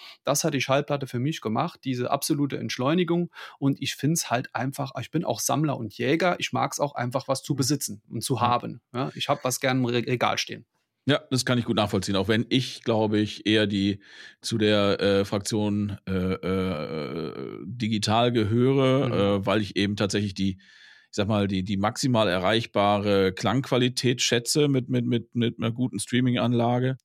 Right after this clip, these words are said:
Speaker 2: Aber ja, das Entschleunigende, gerade von Platte, äh, kann ich sehr gut nachvollziehen. Und das Sammeln auch. Also tatsächlich besteht mein, meine Musikwelt besteht aus genau diesen beiden Polen.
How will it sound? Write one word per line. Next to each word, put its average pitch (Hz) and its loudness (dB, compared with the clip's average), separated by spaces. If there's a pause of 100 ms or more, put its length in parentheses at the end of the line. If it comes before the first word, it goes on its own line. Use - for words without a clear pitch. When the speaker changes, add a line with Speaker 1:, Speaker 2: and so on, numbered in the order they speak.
(120)
Speaker 2:
Aber 139 4
ja, 143 4
das 104 0
Entschleunigende, 156 4
gerade 135 4
von 123 0
Platte, 175 0 (260)
äh, - 0
kann 135 -2
ich 131 0
sehr 131 2
gut 127 -2
nachvollziehen. 104 -2
Und 104 -2
das 107 2
Sammeln 123 4
auch. 113 2
Also 104 2 (340)
tatsächlich 120 2
besteht 120 0
mein, 120 4
meine 120 4
Musikwelt 123 4
besteht 117 0
aus 110 2
genau 113 4
diesen 110 0
beiden 104 2
Polen. 98 2